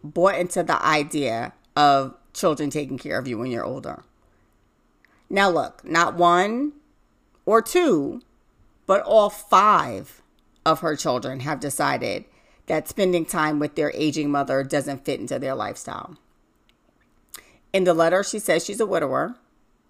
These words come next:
I wonder if they visited more when her husband was alive. Family relationships are as important as you want to make them.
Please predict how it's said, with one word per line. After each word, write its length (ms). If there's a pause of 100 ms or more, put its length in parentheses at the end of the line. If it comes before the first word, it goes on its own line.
(600)
I 80
wonder 240
if 80
they 100
visited 420
more 340
when 180
her 120
husband 360
was 100
alive. 480 (1600)
Family 320
relationships 840
are 220
as 240
important 640
as 200
you 80
want 220
to 100
make 240
them. 380